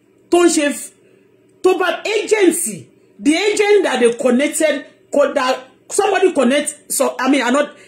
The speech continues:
agent, an agent with me. The la-, the guy is the one that helped me actually to purchase the land. You understand?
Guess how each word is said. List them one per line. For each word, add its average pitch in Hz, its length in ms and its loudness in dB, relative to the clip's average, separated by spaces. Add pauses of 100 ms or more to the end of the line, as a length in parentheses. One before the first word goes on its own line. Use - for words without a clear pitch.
(140)
agent, 311 340 2
an 247 160 2
agent 311 440 -2 (200)
with 269 340 -2
me. 294 380 0 (920)
The 254 260 4
la-, 320 160 0
the 285 140 0
guy 339 220 -2
is 262 160 2
the 233 80 -2
one 262 180 0
that 220 160 -4
helped 220 240 -2
me 254 80 0
actually 226 380 -2
to 214 140 -2 (140)
purchase 233 540 -4
the 180 100 -4
land. 175 560 -8 (1000)
You 277 120 -2
understand? 247 520 -2